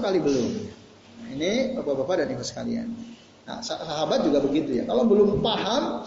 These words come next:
mereka tidak nambah hafalan sampai mereka paham. Nah, maka kita sekarang yang hidup di zaman terakhir ini,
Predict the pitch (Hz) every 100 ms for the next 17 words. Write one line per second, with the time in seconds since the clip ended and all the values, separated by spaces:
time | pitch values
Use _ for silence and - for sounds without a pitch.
0 | - - 185 190 180 160 156 175 165 143
1 | 143 135 139 185 262 302 160 143 147 139
2 | 123 117 113 - 117 - - - - -
3 | - - - - - 117 113 107 - -
4 | - 120 165 196 - - - - - -
5 | - 156 139 180 226 190 165 180 175 147
6 | 175 196 175 143 156 151 151 151 151 143
7 | 151